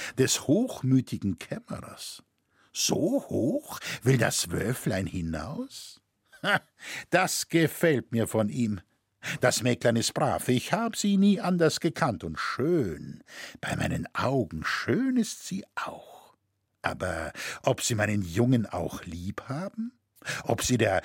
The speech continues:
Schutzengel seiner Liebe werden wird? Wie er sie da auf den Altar gezeichnet? Und wenn es ist, einer wird's doch das Herz brechen. Arme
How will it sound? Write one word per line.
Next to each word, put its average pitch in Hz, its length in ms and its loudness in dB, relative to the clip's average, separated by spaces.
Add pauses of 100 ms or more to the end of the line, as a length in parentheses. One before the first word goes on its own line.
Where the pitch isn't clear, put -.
(100)
Schutzengel 131 880 4
seiner 131 340 2
Liebe 147 460 -2
werden 147 400 -4
wird? - 500 -16 (300)
Wie 139 180 4
er 139 120 6
sie 110 220 -2
da 139 280 -2
auf 151 160 -2
den - 180 -2
Altar - 640 -6
gezeichnet? - 1000 -12 (760)
Und 117 160 0
wenn 131 160 4
es - 220 -4
ist, - 580 -8 (600)
einer 190 640 6
wird's 165 420 2
doch - 300 0
das - 300 0
Herz 117 380 0
brechen. 113 560 -4 (680)
Arme 98 520 -2